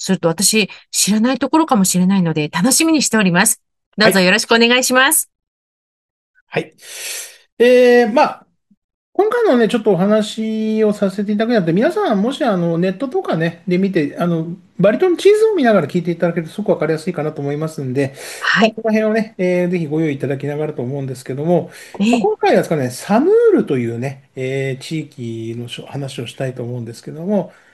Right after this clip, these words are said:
Speaker 2: まあ、クタとはちょっとね、反対側の、えー、海岸沿いにあるんですけども、え、で、まあ、バリ島のね、東側ですね、クタは西部になるんですけども、まあ、位置する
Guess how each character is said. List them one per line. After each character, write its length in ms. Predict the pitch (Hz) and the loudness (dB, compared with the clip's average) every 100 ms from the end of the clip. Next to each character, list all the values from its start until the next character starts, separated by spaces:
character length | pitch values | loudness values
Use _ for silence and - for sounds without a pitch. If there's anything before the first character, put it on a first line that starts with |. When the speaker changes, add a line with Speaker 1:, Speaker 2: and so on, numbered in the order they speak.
| _ - | _ -6
Speaker 2:
ま 100 | 262 | -6
あ、 20 | |
ク 160 | 254 | -2
タ 80 | - 494 | 0 2
と 80 | 381 | 4
は 100 | 190 | 2
ち 100 | 180 | 0
ょ 20 | |
っ 40 | |
と 120 | - 135 | -4 -6
ね、 160 | 127 | -6
反 220 | - 226 247 | -4 -4 -2
対 160 | 254 | -2
側 240 | 240 226 220 | 0 0 0
の、 200 | 202 170 | -2 -4
え 640 | 180 170 170 165 165 165 160 | -4 -2 -2 -2 -4 -6 -4
ー、 20 | |
海 160 | 170 | -2
岸 240 | 170 165 165 | -2 -2 -2
沿 60 | |
い 40 | 165 | -4
に 40 | |
あ 80 | 160 | -4
る 100 | 151 | -6
ん 60 | 107 | -8
で 100 | 104 | -10
す 100 | - | -16
け 100 | 110 | -16
ど 80 | |
も、 260 | 127 127 113 _ _ _ _ _ - | -14 -16 -20 _ _ _ _ _ -8
え、 220 | 139 - _ - _ | -8 -8 _ -20 _
で、 720 | 185 196 202 202 202 196 185 _ _ _ - | 0 2 2 2 2 0 -4 _ _ _ 0
ま 140 | 277 | 2
あ、 60 | 226 | 2
バ 140 | 233 | 0
リ 120 | 311 | -2
島 160 | 339 370 | -2 -2
の 100 | 349 | -2
ね、 300 | 349 320 _ | -4 -6 _
東 400 | - 262 294 285 | -6 -2 -2 -2
側 160 | 285 277 | 0 0
で 80 | |
す 60 | 214 | -2
ね、 80 | 160 | -8
ク 120 | - | -6
タ 100 | 440 | -2
は 120 | 320 | -2
西 180 | - 220 | 0 -2
部 120 | 180 | -2
に 60 | 139 | -4
な 100 | 120 | -6
る 80 | 107 | -8
ん 20 | |
で 60 | |
す 80 | 104 | -12
け 80 | 120 | -12
ど 80 | 127 | -8
も、 140 | 180 | -4
ま 80 | 180 | -2
あ、 20 | |
位 60 | 202 | -4
置 100 | - | -6
す 180 | - 156 | -6 -6
る 160 | 135 | -6